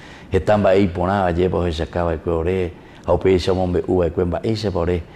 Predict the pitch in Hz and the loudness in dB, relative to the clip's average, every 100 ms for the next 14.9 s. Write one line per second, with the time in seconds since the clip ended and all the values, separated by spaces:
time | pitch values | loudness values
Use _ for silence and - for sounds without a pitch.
0 | - - - - 87 95 101 98 101 - | -20 -20 -16 -6 -4 0 0 2 -2 0
1 | 113 98 90 95 90 87 87 82 90 87 | 0 2 0 -2 -2 -2 0 0 -2 -2
2 | - - 90 87 76 - - - 87 87 | -4 -6 -4 -2 -4 -10 -16 -4 -2 -2
3 | - - 95 98 - - - - 95 95 | -4 -4 -4 -4 -12 -20 -14 -4 2 4
4 | 92 82 80 78 80 78 73 - - - | 4 2 0 0 0 -2 -6 -12 -20 -20
5 | - - - - - 104 95 95 95 95 | -20 -20 -20 -6 2 4 6 4 4 2
6 | 90 101 95 85 92 87 87 85 - 78 | 0 -2 -2 -2 -4 -2 -2 -6 -4 -6
7 | 80 80 - - 95 85 85 80 69 - | -6 -10 -12 -8 -4 -2 -2 -2 -4 -10
8 | - - - - - - 95 - 107 85 | -18 -20 -20 -20 -20 -6 -6 -2 -2 0
9 | 71 64 - - - - - 90 - 98 | -2 -6 -12 -12 -14 -14 -10 -10 -4 -2
10 | 82 76 80 - - - - - - - | 0 -2 -6 -14 -16 -18 -20 -20 -14 -2
11 | 87 87 85 92 98 90 - 92 87 - | 2 2 2 0 -2 -4 -4 -2 -2 -6
12 | - 85 - - 92 - - - - - | -8 -8 -8 -8 -8 -8 -12 -14 -16 -18
13 | - - - - 98 82 117 110 117 98 | -20 -20 -20 -6 -2 2 2 2 2 0
14 | 90 - 101 98 98 95 90 - | 0 -2 -2 -2 -2 -4 -6 -10